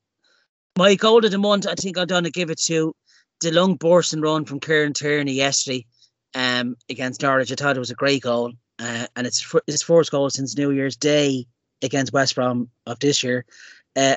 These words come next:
a close second probably would have been Charlie Patino because it was his day, you know, it was a debut goal, but I give it to Tierney. Um, and my player of the month, probably Martin Odegaard, for what he's done in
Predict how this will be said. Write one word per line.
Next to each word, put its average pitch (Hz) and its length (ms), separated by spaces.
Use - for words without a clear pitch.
a 160 60
close 202 260
second 185 240
probably 156 240
would 147 160
have 131 60
been 139 260
Charlie 143 340
Patino 139 400
because 123 300
it 123 40
was 120 140
his 117 140
day, 135 240
you 131 140
know, 131 200
it 107 120
was 120 120
a 123 40
debut 123 300
goal, 123 200
but 120 100
I 127 60
give 156 180
it 143 60
to 127 100
Tierney. 127 480
Um, 127 420
and 131 400
my 143 160
player 165 220
of 156 60
the 151 60
month, 147 220
probably 139 240
Martin 135 320
Odegaard, 131 460
for 131 100
what 131 160
he's 123 140
done 135 280
in 123 220